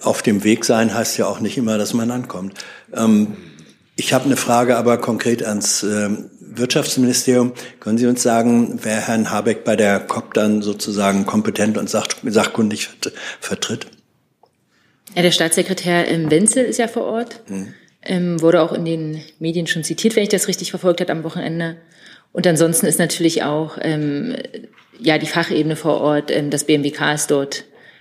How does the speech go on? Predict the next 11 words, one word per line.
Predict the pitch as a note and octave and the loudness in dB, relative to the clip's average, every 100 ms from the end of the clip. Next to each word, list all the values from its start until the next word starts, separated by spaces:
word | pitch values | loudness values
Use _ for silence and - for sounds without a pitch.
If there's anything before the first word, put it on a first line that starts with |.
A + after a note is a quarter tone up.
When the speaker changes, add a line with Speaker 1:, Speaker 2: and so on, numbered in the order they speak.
| _ | _
Speaker 2:
vertreten | - D#3 - D#3+ E3 E3 | -8 -4 2 4 4 0
und | D3 C#3+ | -2 0
wird | D3+ | 2
auch | C3 C#3 | 2 -2
über | - D3 | -4 -2
den | C#3+ | 0
gesamten | C#3 C3 C3+ | 0 -2 -4
Zeitraum | - - - C#3 | -6 -6 -6 -6
dort | C#3 | -6
vertreten | - - - - | -8 -8 -8 -8
sein. | - D3 | -10 -12